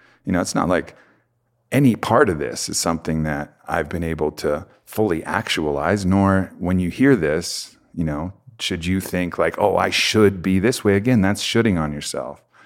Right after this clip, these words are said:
But at least to have a guidepost, to know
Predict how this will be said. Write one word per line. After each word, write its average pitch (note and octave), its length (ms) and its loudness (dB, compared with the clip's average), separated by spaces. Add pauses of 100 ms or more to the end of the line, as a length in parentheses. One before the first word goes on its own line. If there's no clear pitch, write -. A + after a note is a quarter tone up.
(440)
But A#2 100 4
at A2+ 80 2
least F3 280 2
to G2+ 60 2
have G2 200 2
a E2 60 0
guidepost, D#2 800 -6 (720)
to - 80 -2
know D#2+ 500 0